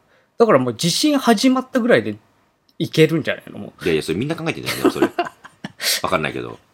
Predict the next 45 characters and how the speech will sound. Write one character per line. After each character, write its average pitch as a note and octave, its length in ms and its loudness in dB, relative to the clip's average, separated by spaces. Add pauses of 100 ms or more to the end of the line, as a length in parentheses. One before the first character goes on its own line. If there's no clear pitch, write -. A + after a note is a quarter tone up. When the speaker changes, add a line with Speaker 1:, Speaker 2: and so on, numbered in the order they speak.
(720)
Speaker 1:
ま D#3+ 80 4
あ D3 60 6
で D3+ 80 4
も C3+ 80 -2
そ D#3 100 -4
っ C#3+ 40 -16
か。 - 240 -6 (200)
そ C#3 160 0
の、 B2+ 340 0
予 D3+ 160 4
約 A3 300 2
と G#3+ 100 2
か A2 160 4
だ G#2 100 2
っ - 120 -8
た G2+ 100 -2
ら G2+ 60 -4
無 A#2 120 2
理 C#3+ 120 2
か。 - 180 -6 (280)
Speaker 2:
<clears throat> - 400 2
う E2+ 40 -8
ん、 D2+ 140 -8
そ F2+ 280 2
う - 20 -4
で C2+ 100 -6
す - 280 -18
ね。 D2 920 -8 (240)
で、 G2 380 2 (420)
他 C#3 220 -2
に D3+ 100 -2
も F#2+ 140 -2
ね、 D#2+ 280 -4 (380)
う A#2+ 60 -2
わ C#3+ 100 -2
っ - 80 -10 (260)
て G2 80 -2
い F#2 120 -2
う G2+ 200 2
の E2 140 -4
が D2 220 -6
結 F3 220 -8 (400)
構 D2+ 520 -2 (140)
あ F2+ 80 0
っ - 80 -6